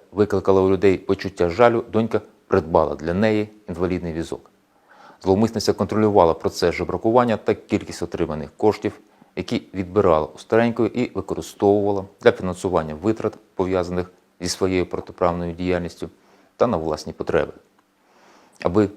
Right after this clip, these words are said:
дільничний офіцер поліції заплющив очі на протиправну діяльність п'ятдесятивосьмирічної жінки, остання запропонувала йому п'ятнадцять тисяч гривень неправомірної вигоди.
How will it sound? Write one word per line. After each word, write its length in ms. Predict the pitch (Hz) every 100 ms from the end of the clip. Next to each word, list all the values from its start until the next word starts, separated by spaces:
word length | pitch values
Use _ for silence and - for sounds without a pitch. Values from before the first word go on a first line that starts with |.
| -
дільничний 540 | 85 101 104 87 - 82
офіцер 300 | 85 92 87
поліції 540 | - 104 110 107 95 - _ -
заплющив 640 | 90 120 110 76 - -
очі 240 | 104 82 87
на 120 | 90
протиправну 640 | - 101 98 - 85 82
діяльність 500 | 80 92 113 113 110
п'ятдесятивосьмирічної 1080 | - 101 92 85 - 85 - 90 80 - 82
жінки, 360 | 82 117 117 123 - - -
остання 420 | - - 135 131 120 -
запропонувала 800 | 104 110 101 - - 101 85 82
йому 340 | 87 107 120 - _ _
п'ятнадцять 520 | 113 110 95 73 82
тисяч 300 | - 82 82
гривень 340 | 87 110 110 92
неправомірної 680 | 104 - 85 85 82 78 76
вигоди. 340 | 73 69 -